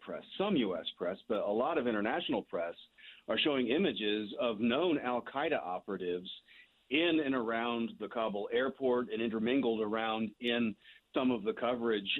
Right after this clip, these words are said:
of the, the takeover of the government there. Uh, so I, I'm, I'm troubled on both levels as I watch how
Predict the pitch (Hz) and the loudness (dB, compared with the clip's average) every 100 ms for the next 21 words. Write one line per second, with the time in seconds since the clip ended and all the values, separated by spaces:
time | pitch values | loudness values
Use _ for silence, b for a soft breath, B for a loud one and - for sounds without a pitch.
0 | 117 104 101 92 92 101 92 - 107 98 | 0 0 0 -6 -4 -2 -4 -2 -2 -2
1 | _ - 147 175 127 101 98 104 104 90 | _ -4 0 2 2 2 0 0 0 -2
2 | 104 120 170 156 101 87 95 82 73 - | -2 0 0 0 -2 -4 -6 -6 -8 -12
3 | B B B - 110 107 101 98 - - | B B B -2 0 2 2 0 -4 -2
4 | 139 120 110 139 127 143 143 143 147 143 | 2 2 2 -2 0 -2 0 0 2 2
5 | 127 120 110 101 113 101 131 143 127 107 | 2 2 0 0 -2 -2 0 2 0 -2
6 | 98 101 101 104 101 - 104 | -4 -4 -2 -2 -2 -2 -4